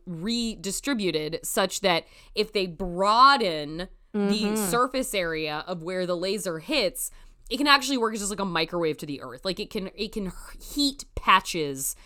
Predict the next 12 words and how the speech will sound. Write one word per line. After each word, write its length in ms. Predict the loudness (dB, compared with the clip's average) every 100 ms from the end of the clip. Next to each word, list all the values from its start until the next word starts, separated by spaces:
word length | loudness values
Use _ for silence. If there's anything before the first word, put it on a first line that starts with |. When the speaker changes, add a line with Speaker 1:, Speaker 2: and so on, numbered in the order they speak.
| -20 -20 -2
Speaker 1:
of 240 | 2 2 2
the 160 | -6 -4
earth 300 | -2 -4 -6
to, 220 | -6 -6
you 120 | -6
know, 80 | -8
perhaps 380 | -4 -4 -4 -4
make 120 | -8
it 80 | -6
more 120 | 0
viable 420 | 6 6 6 0
again. 420 | -8 -10 -10 -12